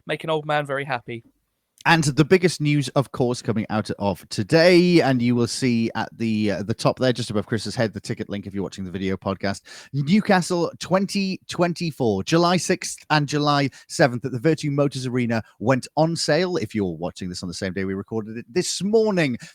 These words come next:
Speaker 2: Thursday, the third of August, I believe it's the third of August, at ten A M. So tickets are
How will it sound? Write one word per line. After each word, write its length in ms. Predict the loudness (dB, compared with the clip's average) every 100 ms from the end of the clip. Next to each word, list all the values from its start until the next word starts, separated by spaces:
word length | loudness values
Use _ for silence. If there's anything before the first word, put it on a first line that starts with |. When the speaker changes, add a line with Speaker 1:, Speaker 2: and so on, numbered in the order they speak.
| _
Speaker 2:
Thursday, 720 | 2 2 0 0 2 2 0 -4 _
the 520 | -2 0 0 0 -4 -8 0
third 380 | 4 4 2 -2
of 120 | 0
August, 340 | 0 -2 -6
I 40 | -6
believe 220 | -4 -6
it's 100 | -8
the 80 | -12
third 180 | -10
of 60 | -8
August, 240 | -8 -6
at 100 | -10
ten 220 | -6 -6 -4
A 20 |
M. 140 | -8 -2
So 200 | 0 0 -4
tickets 240 | -4 -2
are 120 | 0